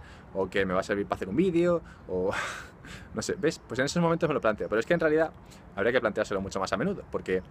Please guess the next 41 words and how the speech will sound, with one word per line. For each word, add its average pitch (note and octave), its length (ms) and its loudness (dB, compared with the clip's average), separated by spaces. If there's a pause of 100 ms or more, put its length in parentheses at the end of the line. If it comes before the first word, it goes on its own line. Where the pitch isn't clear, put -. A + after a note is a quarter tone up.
(440)
porque F#2+ 560 0
es - 80 -6
eso, D#3+ 200 0
pasas, C3+ 280 -2 (100)
a A#2 60 -4
veces, C3 180 -2
muchas D3 220 2
veces, D3+ 380 -4 (340)
a - 60 -4
veces, C#3 160 -2
muchas C3 180 -4
veces, C#3 260 -6 (500)
<laughs> - 500 -6
muchas D3 240 4
veces D3+ 160 4
pasan D3+ 260 4
los C#3+ 160 4
días D#3+ 300 0 (280)
y, F#2+ 680 0
y - 40 0
no A#2 80 2
haces A#2 160 2
nada. D#3 220 -4 (460)
Haces C3 160 -2
un C#3+ 80 4
montón D3 260 2
de D#3 60 0
cosas, F3+ 360 -4 (240)
pero F#2 160 2
en F#2 80 -4
realidad F#2 280 0
no C3+ 60 0
haces - 180 -4
nada. D#3+ 160 -4 (720)
Y, G#2+ 260 0
y G2+ 40 -2
la F2+ 120 4
vida A#2+ 200 -4
se - 80 -10
pasa E3 280 -4
ahí, D#3 280 -4